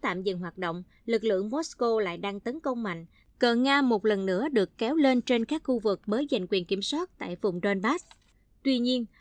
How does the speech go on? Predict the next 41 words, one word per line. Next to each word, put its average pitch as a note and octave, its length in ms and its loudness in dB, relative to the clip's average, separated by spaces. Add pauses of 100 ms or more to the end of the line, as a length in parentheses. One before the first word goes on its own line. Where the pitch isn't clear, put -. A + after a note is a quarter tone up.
(100)
đà A3+ 180 0
phát D#4 300 -6
triển A3+ 180 2
của C#4 100 0
họ G#3+ 220 -2
dường G3+ 320 -2
như C4+ 120 0
đã A#3 200 0
chững A3 220 -4
lại F#3+ 220 -4
ở G3 220 -6
Adika A3 640 -4 (280)
khi D4+ 120 2
các - 220 -4
mũi G#3 180 2
xung A#3 280 0
kích E4 220 -4
dậm F#3 240 -2
chân G#3 220 -6
tại F3 200 -6
chỗ G3+ 260 -4 (280)
trước E4+ 200 -2
những A3+ 140 0
cuộc G3+ 160 2
phản G3 240 -8
công - 280 -2
dữ F#3 180 0
dội E3+ 200 0
của - 260 -6
Ukraine. G3 580 -2 (400)
Tiêm C#4 180 0
kích F#4 240 0
tàng G3+ 180 -2
hình F#3+ 200 -2
Su A#3+ 220 2
năm A3 200 0
mươi A3 100 2
bảy G3 340 -2
và G3+ 140 0
tên C4+ 240 2
lửa G3 220 2